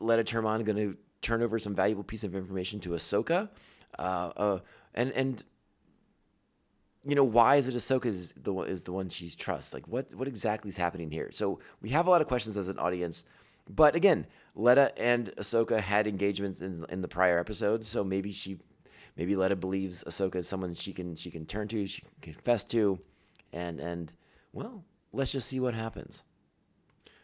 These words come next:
Before we get to the conversation between Ahsoka and Letta, I do wanna mention the intense security protocols that are in place at this military prison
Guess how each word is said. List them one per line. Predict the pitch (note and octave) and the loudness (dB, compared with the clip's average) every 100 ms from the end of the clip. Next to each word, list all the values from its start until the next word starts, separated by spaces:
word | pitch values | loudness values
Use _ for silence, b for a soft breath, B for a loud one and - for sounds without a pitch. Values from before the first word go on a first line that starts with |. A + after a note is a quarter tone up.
| b | b
Before | - - F#3 | -4 4 4
we | D#3+ | 6
get | B2+ | 2
to | B2 | 2
the | G#2 | 0
conversation | G2 F#2+ F2+ F2+ D#2+ D#2 | 0 2 0 0 -4 -4
between | D#2+ - F#2 F#2 | -6 0 2 2
Ahsoka | F#2 - D#2+ D#2+ G1+ | -2 0 0 0 -4
and | D2 | -6
Letta, | C2+ C#2 - | -4 -4 -4
I | C2+ D#2 | -4 -6
do | - F#2 | -6 -4
wanna | F2 E2+ E2 D#2+ D2+ - b b b b - | -2 -2 -2 -2 -4 -6 b b b b -10
mention | G2 G2 F#2+ F#2 F2+ E2+ E2 - | -2 0 0 0 -2 -2 -4 -8
the | F2 E2+ E2+ E2+ D#2 - _ - | -6 -6 -6 -8 -12 -18 _ -6
intense | G2+ - G#2 A2 - | -4 -2 0 0 -4
security | - - G#2 F#2+ | -6 -2 -2 0
protocols | F2 E2+ E2 D#2+ | -2 -2 0 0
that | E2 | 2
are | D#2+ | 2
in | D2 | 0
place | - E2+ D#2 - | -2 -2 0 -2
at | D2 D2 | -6 -6
this | D#2+ - | -6 -6
military | D#2 D#2 D2 D2 | -4 -6 -4 -6
prison | C#2+ F#2 G#2 D#2 C#2 | -4 -4 -4 -4 -6